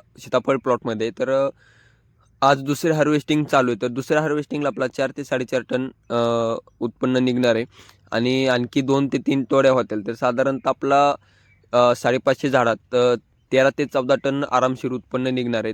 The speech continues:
तर फळाची क्वालिटी जर बघितलं तर एक नंबर आहे. अ, बरेच शेतकरी म्हणतात की सीताफळ बाग परवडत नाही, तर शंभर टक्के परवडते. तुम्ही प्रॉपरली नियोजन करा,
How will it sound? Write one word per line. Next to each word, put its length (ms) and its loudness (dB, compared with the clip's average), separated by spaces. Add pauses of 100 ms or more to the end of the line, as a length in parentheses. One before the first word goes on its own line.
तर 40 -6 (120)
फळाची 360 0
क्वालिटी 340 -2
जर 160 0
बघितलं 420 -4 (100)
तर 100 -4
एक 180 -2
नंबर 320 -2
आहे. 80 -6 (520)
अ, 320 4 (720)
बरेच 240 4
शेतकरी 280 -2
म्हणतात 360 -2
की 80 -2
सीताफळ 400 -2
बाग 140 2 (120)
परवडत 340 2
नाही, 220 -4
तर 80 -6
शंभर 260 -4
टक्के 280 -6
परवडते. 500 0
तुम्ही 220 -4
प्रॉपरली 640 -4
नियोजन 480 -2
करा, 280 -2